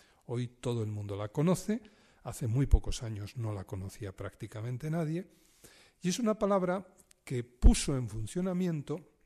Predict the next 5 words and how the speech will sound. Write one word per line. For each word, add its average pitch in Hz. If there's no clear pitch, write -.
un 214
químico 196
y 151
biólogo 156
norteamericano 123